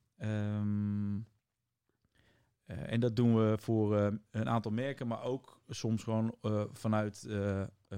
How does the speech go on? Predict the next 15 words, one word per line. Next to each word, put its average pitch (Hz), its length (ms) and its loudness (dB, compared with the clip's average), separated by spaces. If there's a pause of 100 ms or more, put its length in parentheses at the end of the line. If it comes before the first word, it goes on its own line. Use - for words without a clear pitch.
(140)
ondernemerschap 110 840 2
en, 101 220 2
eh, 98 280 0
eh, - 840 -8
opportunisme. 107 720 2
En 107 160 2
dan, 101 300 2 (100)
dan, 98 360 -2
dan 95 220 -4
st-, - 260 -10
stap - 280 -4
ik 98 80 -2
daar 98 120 2
risicodragend 98 760 0
in. 156 200 -4